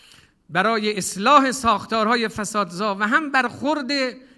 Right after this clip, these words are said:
عبرت‌آموز با مفسدین اقتصادی است. هزار حکم تا کنون در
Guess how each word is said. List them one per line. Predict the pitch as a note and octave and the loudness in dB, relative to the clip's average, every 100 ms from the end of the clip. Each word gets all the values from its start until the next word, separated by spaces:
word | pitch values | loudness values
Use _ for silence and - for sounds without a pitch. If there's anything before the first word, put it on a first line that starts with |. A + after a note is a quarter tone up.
| _ | _
عبرت‌آموز | G#3 A3 A#3+ A#3+ - A#3+ B3 D#4+ C#4+ A3 | -4 -2 0 0 0 -2 0 0 -2 -2
با | G#3+ | -4
مفسدین | G3+ F#3+ - - A3+ C#4 A#3+ | -4 -6 -10 -6 -4 -2 -4
اقتصادی | E3+ - D#3 - C3+ C#3 | -6 -12 -14 -12 -14 -14
است. | A2+ - _ _ _ _ _ _ _ | -16 -20 _ _ _ _ _ _ _
هزار | G#3 A3+ C4+ C4+ | -2 2 2 2
حکم | A#3+ G#3+ D#4 - B3 A#3 | 2 2 2 2 -4 -6
تا | B3 | -6
کنون | A#3+ B3 C4 C#4 A#3+ C4 - - _ _ _ _ _ _ - | -6 -4 -2 -2 -4 -10 -20 -20 _ _ _ _ _ _ -6
در | F#3+ G#3+ | 0 0